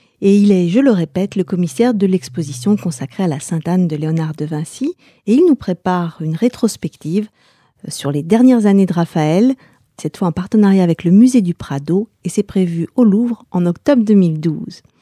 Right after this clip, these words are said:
Vincent de Lieuvin, merci d'être notre invité pour ce passionnant sujet. Et peut-être que pour commencer, pourriez-vous nous présenter ce thème iconographique qu'est la Sainte-Anne, qui, euh, rappelons-le, dans la religion chrétienne,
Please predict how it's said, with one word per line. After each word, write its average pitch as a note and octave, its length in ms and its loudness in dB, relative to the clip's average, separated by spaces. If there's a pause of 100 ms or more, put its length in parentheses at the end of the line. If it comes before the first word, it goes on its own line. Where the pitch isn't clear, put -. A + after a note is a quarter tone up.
(280)
Vincent A3 320 4
de G3 120 2
Lieuvin, F#3 480 0 (120)
merci C4 340 2
d'être G#3 260 -2
notre F3+ 300 -4
invité E3+ 540 -4
pour - 160 -14
ce F3 100 -8
passionnant F3+ 540 -4
sujet. G3 540 -8 (520)
Et F#3+ 80 -2
peut-être C#4+ 320 -4
que B3+ 80 0
pour - 260 -10
commencer, B3+ 840 0
pourriez-vous A#3+ 520 0
nous A#3 140 6
présenter A#3 580 0
ce - 160 -4
thème D4+ 300 2
iconographique G3 840 -2
qu'est F#3+ 140 0
la E3+ 120 2
Sainte-Anne, F3+ 600 -2 (500)
qui, G3+ 300 0
euh, D#3 320 -2
rappelons-le, F3+ 840 2
dans D#3+ 120 0
la D3 220 -4
religion F#3 640 0
chrétienne, G3 520 0